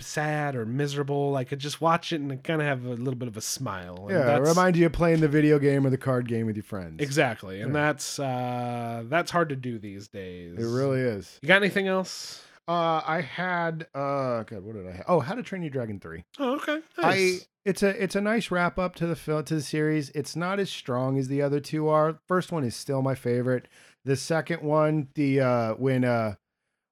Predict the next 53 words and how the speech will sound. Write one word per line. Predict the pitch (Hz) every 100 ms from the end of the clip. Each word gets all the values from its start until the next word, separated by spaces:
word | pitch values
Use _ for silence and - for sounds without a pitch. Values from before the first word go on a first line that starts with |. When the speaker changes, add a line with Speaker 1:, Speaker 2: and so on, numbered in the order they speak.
| _
Speaker 2:
when | 123 123 117
Hiccup's | 131 143 151 -
dad | 113 123 127 127 123 -
sees | - 135 135
his | 127 120
mom | 117 117 120 123 127
for | 131
the | 123
first | - 131 -
time | 131 131 131
after | 123 -
so | 104 - 131 120
many | 120
years | 120 120 117
of |
her | 117 117
being | 120 117
gone, | 110 117 120 110 _
that | 120 120
shit | - - - 123 123 _ _ _ _
just | - 98 -
warms | 107 120 123 117
my | 120 117
heart. | 101 117 120
I'm | 117 123 131
not | 131 135
even | 135
gonna | 131 135
Speaker 1:
<laughs> |
Speaker 2:
lie. | 135 123 120
I | 117 127
tear | - 143 131
up | 127 -
at | 95
that | 110
scene | - 120 113
every | 104 110
time | 117 117
I | 117
watch | 117 104 -
it, | 95
man. | 101 101
That | 107 -
gets | - 113 -
me | 95
in | 92
the | 92
second | 110 95 92
one | 92 90 87 -
every | 110 101 110
time. | 107 98 90 - _ - _ _ _ _ _ -
This | 233 -
one, | 254 240 233 233